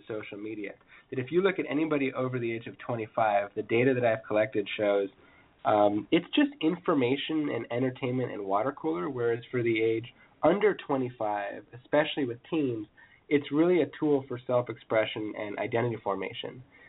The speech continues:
And that is not something that, you know, when you polled the, the twenty-six-year-olds I polled in the past year, when you polled that same age range, you know, just eight years, you know, six years ago, like, basically those folks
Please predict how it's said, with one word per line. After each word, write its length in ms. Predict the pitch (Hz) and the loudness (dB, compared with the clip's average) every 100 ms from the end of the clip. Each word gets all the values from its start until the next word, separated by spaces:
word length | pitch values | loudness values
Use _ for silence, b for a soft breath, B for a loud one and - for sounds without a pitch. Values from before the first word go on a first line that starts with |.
| B B - | B B 2
And 260 | 123 123 | 4 6
that 140 | 131 156 | 4 4
is 60 | 143 | 4
not 260 | 139 156 - | 4 4 0
something 320 | 147 139 135 | -8 -8 -10
that, 160 | 120 110 | -12 -14
you 60 | |
know, 80 | 120 | -14
when 160 | 117 127 | -12 -12
you 100 | 156 | -14
polled 480 | _ 143 139 135 131 _ _ _ _ _ _ | _ -4 -2 -4 -8 _ _ _ _ _ _
the, 140 | - 123 | -8 -8
the 80 | 127 - | -8 -8
twenty-six-year-olds 760 | - 147 139 - 147 - 131 117 | -4 -2 -2 -6 -10 -6 -6 -4
I 80 | 117 | -6
polled 280 | 123 131 120 | -4 -4 -2
in 60 | |
the 60 | 110 | -4
past 320 | 127 120 - | -4 -4 -2
year, 100 | 135 | -2
when 80 | 120 | -2
you 80 | 131 | -2
polled 280 | - 135 | 2 2
that 180 | 127 - - | 2 -2 -2
same 240 | 131 127 | 0 0
age 260 | - 127 127 | 0 -2 0
range, 340 | 120 110 104 104 - b b b | -2 -2 -4 -8 -16 b b b
you 100 | 123 | 2
know, 100 | 110 101 | 2 2
just 140 | 123 - | -4 0
eight 180 | 131 127 | 2 4
years, 280 | 110 131 135 | 6 6 6
you 80 | 135 | 2
know, 140 | 107 107 - - | -4 -4 -14 0
six 180 | 139 135 | 0 2
years 280 | 123 143 143 | 4 4 2
ago, 400 | 123 107 101 101 _ b b b _ | -2 -2 -2 -4 _ b b b _
like, 220 | 123 120 - | -2 -2 0
basically 340 | 131 135 139 | 0 2 2
those 200 | 127 147 147 | 2 2 2
folks 220 | 151 135 | -2 -2